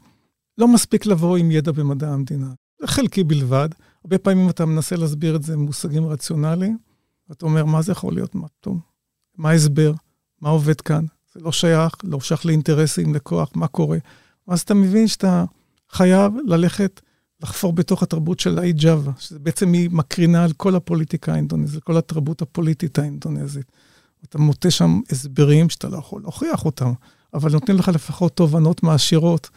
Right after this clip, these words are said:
שאומרות לך, "וואו, זה מעניין, יכול להיות, יכול להיות." וזה קרה לי בשנים האחרונות, מספר פעמים שאתה מסתכל בעיניים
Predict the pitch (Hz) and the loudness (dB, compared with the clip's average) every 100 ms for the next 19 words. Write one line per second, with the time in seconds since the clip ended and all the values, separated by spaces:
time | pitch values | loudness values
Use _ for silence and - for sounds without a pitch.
0 | _ _ _ 175 147 175 156 147 - - | _ _ _ -10 -8 -10 -8 -6 -4 -6
1 | 165 - 139 139 147 156 139 127 - 175 | -8 -12 -4 0 4 4 2 -2 0 2
2 | 160 131 - _ - 170 156 147 147 143 | 2 0 -6 _ -8 -4 -2 -4 -4 -4
3 | - 185 220 220 - - 175 185 196 - | -2 -2 0 -2 -4 -2 0 0 0 -2
4 | 185 190 - - _ - - - 190 190 | -2 -2 -6 -20 _ -10 -4 0 0 2
5 | 196 196 - 170 147 156 - 170 160 160 | 2 2 2 -2 -2 -2 -2 0 2 4
6 | 156 165 165 156 | 4 4 2 0